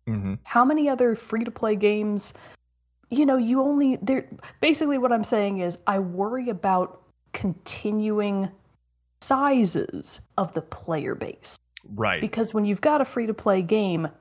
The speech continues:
Speaker 2: it is entirely hinged on how many people are playing, because that makes the experience. And if people try something and they're like, "Oh, this is fine," but it's not good enough to keep their interest,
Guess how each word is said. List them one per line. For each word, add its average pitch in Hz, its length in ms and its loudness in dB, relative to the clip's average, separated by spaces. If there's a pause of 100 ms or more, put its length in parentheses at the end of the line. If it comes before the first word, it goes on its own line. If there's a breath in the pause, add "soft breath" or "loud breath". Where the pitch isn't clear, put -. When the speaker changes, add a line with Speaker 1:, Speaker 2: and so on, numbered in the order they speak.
(120)
Speaker 2:
it 240 180 0
is 196 380 0
entirely 208 960 2
hinged 185 420 0
on 175 260 4
how - 300 2
many 269 240 4
people 208 380 -6
are 190 60 0
playing, - 520 -4 (100)
because 165 400 -4
that 185 260 2
makes 185 240 -4
the 165 140 -4
experience. - 760 -8 (380 loud breath)
And 220 160 4
if 208 120 -4
people 262 280 -2
try 311 260 4
something 170 640 0
and 196 160 0
they're 190 120 6
like, 185 240 4
"Oh, 370 120 8
this 294 160 0
is - 80 -2
fine," 170 440 4 (160)
but 196 100 0
it's 180 180 -4
not 208 460 -2
good 208 180 -6
enough 196 320 -6
to 175 100 -10
keep - 360 -8
their 196 160 -4
interest, 208 640 -4